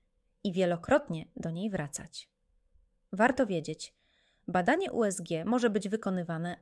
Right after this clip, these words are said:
bardzo często, nawet w niewielkich odstępach czasu. Dodatkowo, w przypadku podejrzenia o nieprawidłowości, lekarz może zdecydować o skierowaniu pacjenta na dodatkowe badania lub konsultacje specjalistyczne.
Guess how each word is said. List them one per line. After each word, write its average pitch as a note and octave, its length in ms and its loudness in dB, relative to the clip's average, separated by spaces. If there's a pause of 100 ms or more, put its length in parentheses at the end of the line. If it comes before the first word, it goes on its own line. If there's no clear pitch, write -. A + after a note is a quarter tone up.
bardzo F3+ 360 0
często, - 540 -4 (300)
nawet F3 360 -4
w F#3+ 60 -8
niewielkich A#3 520 2
odstępach F3 500 -6
czasu. - 380 -8 (1000)
Dodatkowo, F#3+ 680 4 (280)
w - 140 -20
przypadku - 440 -4
podejrzenia G3 600 2
o - 40 -4
nieprawidłowości, F#3 1040 -2 (360)
lekarz D4+ 340 2
może B3+ 240 2
zdecydować A3 580 0
o - 80 -6
skierowaniu G3+ 500 -2
pacjenta G#3 460 -4
na G3 120 -4
dodatkowe F#3 480 -2
badania F3 380 -2
lub F#3 160 -4
konsultacje F#3 600 -4
specjalistyczne. - 880 -8